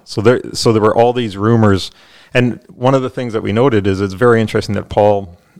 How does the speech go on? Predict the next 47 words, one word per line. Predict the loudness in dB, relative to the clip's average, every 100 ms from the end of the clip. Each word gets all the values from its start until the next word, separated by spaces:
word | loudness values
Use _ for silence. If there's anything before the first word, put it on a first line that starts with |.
| -14
um, | -10 -10 -12 -14 _ _ _ _ _ _
w-, | -12 -8 0
one | 0 0
o-, | -6 -10
one | -2 0
of | 2
his | 0 -2 -2
acts | -2 -2 -6
of | -8
humility | -6 -2 -2 -4 -4
was | -2 -2 -2 -8 -14
he | -8
didn't | -4 -4 -4
defend | -8 -8 -6
himself | -8 -8 -10 -10 -10
in | -10
those | -8 -6
areas. | -6 -6 -8 -14 -8
Now, | -2 -2
he, | -4 -8
he | -2 0
ended | 2 2
up | 0 -4 -8 -4
talking | 0 0 -2
about | -6 -6
it | -6 -6
later | -4 -2 -2
on, | 0 -2 -4 -10 -14
um, | -10 -8 -8 -8
but | -2 0 -2 _ _ _
when | -2 2
he | 4
was | 2
with | 2 -2
James, | -2 -2 -2 -4
he | -4
didn't, | -4 -4 -6 -10 -16
it's | -12 -4
not | -2
like | -2 -4
you |
have | -4
this | -4 -6
sidebar | -4 -4 -4 -2 -4 -4
discussion | -8 -12 -12 -10 -10
and | -10
say, | -8 -6 -6